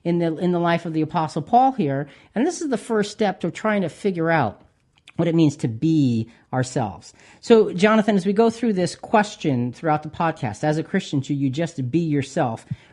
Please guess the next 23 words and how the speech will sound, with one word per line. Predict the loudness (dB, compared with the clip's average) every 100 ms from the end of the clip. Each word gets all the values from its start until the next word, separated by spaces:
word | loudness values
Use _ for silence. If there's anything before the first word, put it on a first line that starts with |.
| -2
We're |
gonna | 0 2
have | 2 2
a |
l-, | 0 0 -2 -4
uh, | -8
several | -8 2 2 2 0
lessons | 2 0 0 -2 -2
come | 0 0
up. | 2 -2 _ _ _ _ -4
And | 0 0
we're, | -2 -6
we're | -6 -4
simply | -4 2 2 4 -2
trying | 2 2 2
to | 0
call | -4 2 2
them | 4 2 2 0 -10
me, | 0 4 6 6
myself, | 4 2 2 2 2 0
and | -2
I | 2 2 0 -4 -8 -4
lessons. | -4 -4 -14 -18 -20